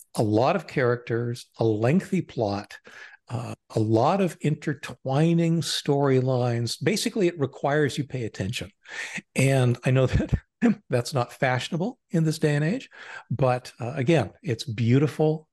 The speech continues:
Uh, they, the, the kinds of things they've been doing with it have been very interesting. And I'm looking forward to, uh, not just finishing up this season, but, uh, hopefully, I believe there's a season three in the works as well.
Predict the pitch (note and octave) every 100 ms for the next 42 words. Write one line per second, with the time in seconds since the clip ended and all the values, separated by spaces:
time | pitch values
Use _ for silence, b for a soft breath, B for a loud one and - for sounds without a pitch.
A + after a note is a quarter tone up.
0 | - A2+ A2 G#2+ B2+ G#2+ G#2+ G#2+ G#2+ -
1 | G2 G2 - - C3 B2+ B2+ C#3+ A#2+ C3
2 | A#2 A2 A2 A2 A2 G#2+ A#2+ G2+ G#2 G2+
3 | A2+ G#2+ G#2+ A2 - G2+ G2 B B B
4 | B _ - G#2+ A2+ A2+ A#2+ A#2+ C3+ C3+
5 | B2 C3+ B2+ A#2+ - A#2 A2+ A2+ A2 A#2+
6 | - B2 - B2+ G#2+ B2 A2+ - G2+ F3+
7 | G3 C#3+ A#2+ - A2 - - G2+ B2 B2+
8 | - G#2+ G#2 G#2+ G#2+ G#2+ A2+ G#2 A2 -
9 | G#2 G2+ - A2 G#2 G2+ A2 - C3+ -
10 | D3+ B2